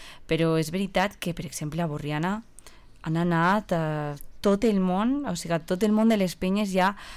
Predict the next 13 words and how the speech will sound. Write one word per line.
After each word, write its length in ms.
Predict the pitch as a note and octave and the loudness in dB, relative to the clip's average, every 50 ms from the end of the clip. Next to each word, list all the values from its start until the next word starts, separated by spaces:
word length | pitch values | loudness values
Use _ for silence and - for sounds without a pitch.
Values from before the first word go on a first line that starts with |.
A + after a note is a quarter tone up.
| - - - | -16 -10 -4
a 140 | - F#3+ E3+ | -4 0 2
per 100 | - E3+ | 2 2
ixes 300 | E3+ E3+ E3+ A3+ G#3+ - | 2 2 0 -2 0 2
entrades. 460 | G#3 G3 F#3+ F3+ F3+ F3 F3 E3+ E3 - | 2 4 4 6 6 6 4 4 2 0
Com, 380 | - - G3 F#3 G3 G#3 A3 | 0 2 4 4 4 6 6
eh, 200 | A#3 A#3+ A3+ A3+ - | 6 6 4 4 2
està 220 | - G3 - G3+ F#3+ | 0 -2 -2 -4 -2
funcionant 420 | - G3+ F#3+ F3+ G3 F#3+ F3+ F3+ | -2 -2 -2 0 0 0 0 0
així 240 | F3 E3 - - E3 | -2 -2 -4 -4 -4
la 120 | E3 E3 | -4 -4
cosa 420 | D#3+ - E3+ E3 - E3+ E3 D#3+ D#3 | -6 -6 -8 -8 -6 -4 -4 -2 -2
a 40 | |
Vila-real? 480 | D#3 D#3+ D#3 D#3 D#3 D3+ D3+ D3 D3 | 0 0 0 -2 -2 -4 -4 -6 -8